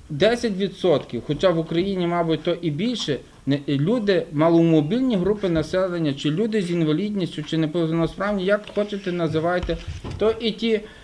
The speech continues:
е, мами, е, вагітні жінки, то і ті, які народжують, то і ті, які дістають травми, то і ті, які похилого віку, як вони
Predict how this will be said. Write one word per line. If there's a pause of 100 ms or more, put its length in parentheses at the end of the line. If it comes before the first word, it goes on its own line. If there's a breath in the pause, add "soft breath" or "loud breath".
(140 loud breath)
е,
мами, (680)
е,
вагітні
жінки, (960)
то
і
ті,
які
народжують,
то
і
ті,
які
дістають
травми,
то
і
ті,
які
похилого
віку,
як
вони